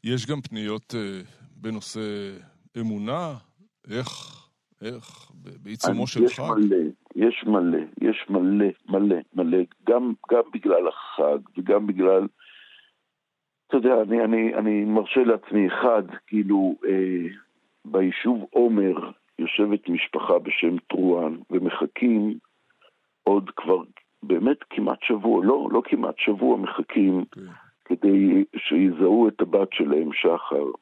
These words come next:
Speaker 2: שנשואה לשלומי, שניהם נרצחו בחולית. אבל הם נרצחו בחולית כשהם שוכבים בממ"ד על הבן שלהם, והבן שלהם רותם בן שש עשרה, ומצילים אותו.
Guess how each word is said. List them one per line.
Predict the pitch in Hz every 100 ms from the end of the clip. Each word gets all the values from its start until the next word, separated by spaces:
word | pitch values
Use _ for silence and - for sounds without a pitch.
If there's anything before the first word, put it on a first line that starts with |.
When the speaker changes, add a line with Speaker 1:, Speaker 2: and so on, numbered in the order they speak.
| _ -
Speaker 2:
שנשואה | - - 85 80 - - - 98 90
לשלומי, | 85 - - 101 98 95 76 - _
שניהם | - - 80 98 107
נרצחו | 101 85 - - 98
בחולית. | 95 95 - 92 85 - - _ _ _ - - _ _ _ _ -
אבל | - 95 -
הם | 196
נרצחו | 98 - - -
בחולית | 156 160 - 110 143 -
כשהם | - 104 95
שוכבים | - - 87 90 139 139 -
בממ"ד | 101 - 95 123 117 110 - - _ _ _ _ -
על | 95 92
הבן | 92 117 110
שלהם, | - 95 90 92 90 - _ _ _ _ -
והבן | - - 95 95 92 - - 92 107
שלהם | - 92
רותם | 92 107 107 92 92
בן | 90
שש | - 92 87 78
עשרה, | - 76 80 87 _ - - -
ומצילים | 87 - - 92 123 117
אותו. | - 73 -